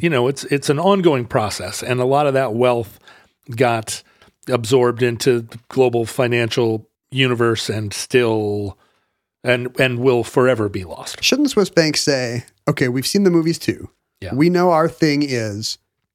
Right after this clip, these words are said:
Speaker 2: you get a magic number and no questions asked."
Speaker 1: Right.
Speaker 2: But couldn't they just say, "Oh yeah, and also except for the Third Reich"? Our rule is you get a magic number, no questions asked,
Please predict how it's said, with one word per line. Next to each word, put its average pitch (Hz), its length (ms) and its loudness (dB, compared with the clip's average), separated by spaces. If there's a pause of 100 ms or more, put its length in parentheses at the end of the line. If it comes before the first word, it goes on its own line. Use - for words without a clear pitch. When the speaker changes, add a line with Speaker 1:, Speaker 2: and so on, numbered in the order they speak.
Speaker 2:
you 120 120 -4
get 139 140 2
a 143 40 0
magic 143 380 0
number 127 360 0
and 110 140 -4
no 120 140 -2
questions 117 480 -4
asked." - 560 -12
Speaker 1:
Right. 95 280 -14 (140)
Speaker 2:
But 151 100 2
couldn't 220 220 4
they 190 140 2
just 160 240 -2
say, 135 320 -4 (480)
"Oh 170 240 6
yeah, 147 340 0
and 151 160 4
also 151 340 2
except - 360 -2
for - 80 -2
the 123 140 -4
Third 120 240 -4
Reich"? - 280 -14 (720)
Our 202 180 4
rule 220 260 4
is 156 340 0
you 147 80 -2
get 165 100 6
a 180 40 2
magic 165 320 2
number, 131 420 0
no 139 180 0
questions 131 400 -2
asked, 107 480 -4